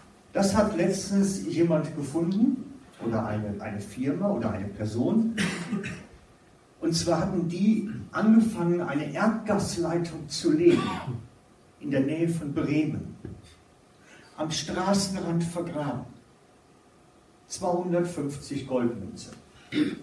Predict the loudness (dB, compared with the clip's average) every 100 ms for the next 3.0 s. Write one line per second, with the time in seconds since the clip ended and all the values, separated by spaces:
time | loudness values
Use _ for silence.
0 | -8 -8 -8 -10 -12 -18 -20 -20 -8 -2
1 | 2 4 2 2 0 2 2 2 -2 -2
2 | -4 -6 -4 0 0 0 0 2 2 0